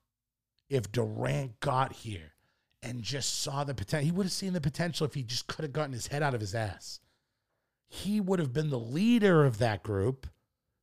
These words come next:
but he would have facilitated them. You would have had Smart's defense. You would have had the same fucking Celtics team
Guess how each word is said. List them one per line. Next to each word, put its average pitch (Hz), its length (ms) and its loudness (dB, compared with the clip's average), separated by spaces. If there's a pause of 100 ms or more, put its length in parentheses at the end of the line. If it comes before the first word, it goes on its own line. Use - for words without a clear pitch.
but 160 120 4
he 165 80 6
would 190 180 8
have 175 100 6
facilitated 185 840 2
them. 107 320 -2 (920)
You 208 60 -6
would 185 80 -2
have 143 140 -2
had - 60 -6
Smart's 156 580 0
defense. 160 600 -4
You 196 60 -2
would 202 80 0
have 160 140 2
had 180 180 0
the 175 80 0
same 208 520 2
fucking 180 340 2
Celtics 175 480 2
team 113 340 -2